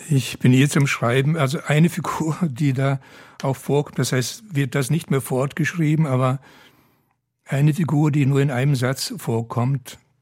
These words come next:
der Sohn einer der großen Erzählerinnen, spielt im nächsten Buch eine wesentliche Rolle, wo es dann nicht mehr um Eibeln geht, sondern wo es um, um Fremdenverkehr, um Tourismus und so weiter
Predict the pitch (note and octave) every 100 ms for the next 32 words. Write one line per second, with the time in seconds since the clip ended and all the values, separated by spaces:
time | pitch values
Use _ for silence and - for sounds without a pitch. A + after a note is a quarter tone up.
0 | _ _ _ _ _ _ _ - - -
1 | A2+ A#2 C3+ A2+ A#2+ C3+ B2 B2 A#2 A#2
2 | B2 B2+ - A2 - C3 C#3 A2 G#2+ A#2
3 | A#2 A2+ - - - - _ - - A#2
4 | A2+ A2+ G#2+ A2+ - G#2+ G2 - A2+ A2+
5 | - C#4+ - A2 G#2+ G#2 G2+ - A2+ A#2
6 | A2+ B2 B2+ - C3+ G3+ C3 A2+ A2 A2+
7 | A2+ A2 A#2 - A#2 A#2+ - A#2+ B2 A#2+
8 | A#2+ B2+ B2 A#2 A#2+ - A2+ A2 A#2 A#2
9 | A2 G#2+ - - - - - _ _ _
10 | _ _ B2 G#2+ G#2+ - - A2+ C3 B2+
11 | A#2 G#2 - A2+ G#2 G#2+ - A2 A2 -
12 | G#2+ G#2 - A#2 A2 G#2 G2 G2+ G#2 G2+